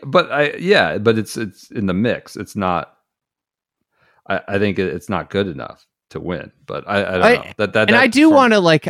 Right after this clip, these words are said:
Speaker 2: I think, like, it's, this is the hardest balance, right? Because I don't, like, you know, if you watch the,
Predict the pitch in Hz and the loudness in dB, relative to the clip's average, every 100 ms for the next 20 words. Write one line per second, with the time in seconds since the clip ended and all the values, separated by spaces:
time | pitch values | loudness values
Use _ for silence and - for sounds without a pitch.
0 | - 190 233 247 196 175 - - _ _ | 0 2 4 2 4 2 0 -8 _ _
1 | _ _ 175 160 185 143 185 214 220 185 | _ _ -2 -2 -6 -2 2 4 2 2
2 | 156 170 170 147 - 123 110 87 - 113 | 4 6 4 2 2 0 0 -4 -10 -2
3 | 110 120 - _ _ _ 147 - 165 139 | 0 0 -4 _ _ _ 0 2 2 2
4 | - 156 175 196 - _ _ _ - 147 | 0 2 4 4 0 _ _ _ -4 0
5 | 151 - _ _ _ _ 175 175 165 - | 0 -2 _ _ _ _ 2 4 4 4
6 | 214 214 208 170 190 180 | 4 4 2 0 2 2